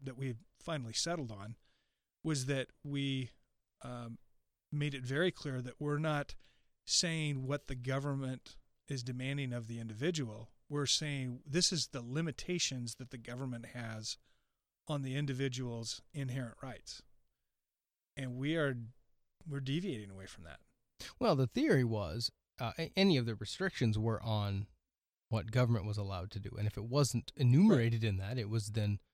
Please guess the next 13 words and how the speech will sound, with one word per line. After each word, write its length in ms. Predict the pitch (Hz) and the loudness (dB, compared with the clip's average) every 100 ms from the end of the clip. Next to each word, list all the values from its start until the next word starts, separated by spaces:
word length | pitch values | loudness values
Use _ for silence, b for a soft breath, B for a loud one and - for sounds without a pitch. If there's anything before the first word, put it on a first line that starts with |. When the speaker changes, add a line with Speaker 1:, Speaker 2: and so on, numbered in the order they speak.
| _ | _
Speaker 1:
Right. 120 | 156 135 | -6 -2
Speaker 2:
the 100 | 110 | -2
state's 380 | - 175 - | 2 4 4
responsibility. 840 | 113 - 92 92 92 90 87 - - | 0 -4 -4 -4 -6 -6 -8 -12 -4
Speaker 1:
Right. 220 | 139 117 - _ _ - | -4 -4 -12 _ _ 0
But 180 | 165 | 2
even 200 | 220 170 147 | 4 4 6
Speaker 2:
But, 20 | |
but, 80 | 170 | 6
Speaker 1:
then 80 | 175 | 10
Speaker 2:
but 160 | 196 - | 8 10
by 160 | 151 | 6
default, 720 | 123 113 - 269 107 101 - | 6 -2 4 6 6 0 -8